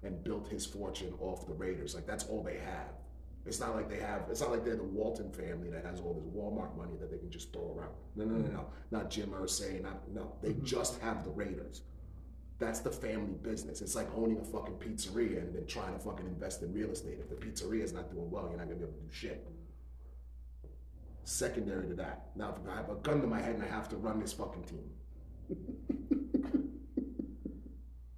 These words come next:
Speaker 1: First move. I, I haven't even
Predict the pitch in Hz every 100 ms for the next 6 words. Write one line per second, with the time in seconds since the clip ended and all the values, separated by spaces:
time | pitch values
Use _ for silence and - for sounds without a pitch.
0 | - - - - - 139 131 - 110 90
1 | - - - - - - - - - -
2 | - - - - - 107 104 - - 143
3 | 151 147 143 143 135 104